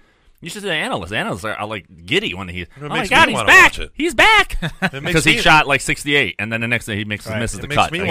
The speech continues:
Speaker 2: wanna watch him when Tiger's on.
Speaker 1: Oh, yeah.
Speaker 3: Oh,
Speaker 1: It's
Speaker 3: yeah.
Speaker 1: amazing. No, I've never seen an athlete do that in any sport, ever.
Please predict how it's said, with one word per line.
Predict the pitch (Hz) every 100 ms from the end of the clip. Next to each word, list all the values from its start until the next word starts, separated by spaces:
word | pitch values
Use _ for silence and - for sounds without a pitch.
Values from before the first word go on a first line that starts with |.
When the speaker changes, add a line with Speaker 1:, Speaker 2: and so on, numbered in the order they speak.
| 123
Speaker 2:
wanna | 104
watch | 92 92
him | 95
when | 87
Tiger's | 95 82 82
on. | 78
Speaker 1:
Oh, | 180 226
yeah. | 190 311 -
Speaker 3:
Oh, | - 110
Speaker 1:
It's | 113
Speaker 3:
yeah. | 120
Speaker 1:
amazing. | 160 175 95
No, | 101 -
I've | 143
never | 165
seen | 160 156
an | 135
athlete | 131 117 101
do | 110
that | 98
in | 87
any | 98
sport, | - 82 80 _ _ _
ever. | 92 71